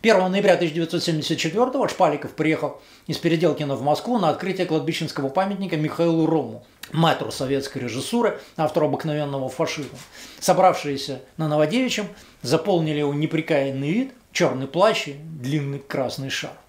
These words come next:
Потом Шпаликов пригласил молодую критикессу в кафе московской гостиницы. Тогда-то он и занял денег у Григория Горина. Денег, на которые купил в кафе две бутылки вина. Вторую, привезённую в Переделкино, открыл и не допил,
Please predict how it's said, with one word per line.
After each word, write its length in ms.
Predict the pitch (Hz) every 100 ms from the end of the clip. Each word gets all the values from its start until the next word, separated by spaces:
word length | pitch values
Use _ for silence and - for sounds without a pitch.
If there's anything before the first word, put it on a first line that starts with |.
| _
Потом 280 | 139 185 254
Шпаликов 460 | - 214 151 139 -
пригласил 500 | 139 139 147 175 147
молодую 420 | 147 156 147 135
критикессу 760 | - 123 147 143 262 - 240 185
в 80 |
кафе 480 | - 170 180 180 180
московской 480 | - 147 - 131 147
гостиницы. 680 | 127 165 - 127 135 - - _ _
Тогда-то 380 | 165 190 269 262
он 160 | 240 202
и 60 |
занял 360 | 139 139 113 110
денег 380 | 117 196 196 143
у 40 |
Григория 500 | 123 131 131 143 131
Горина. 440 | 123 131 139 139 - _ -
Денег, 340 | 139 240 254
на 100 | 151
которые 380 | 139 143 139 135 - - -
купил 320 | 151 147 147
в 60 |
кафе 300 | - 147 226 202
две 180 | 147
бутылки 460 | 147 139 151 139 151
вина. 240 | 143 117
Вторую, 340 | - 151 190 269
привезённую 600 | 214 208 185 196 180 175
в 60 |
Переделкино, 720 | - 170 160 175 160 - 156 156 _ _
открыл 380 | 143 - 160 135
и 140 | 185
не 140 | 139 123
допил, 420 | 131 202 247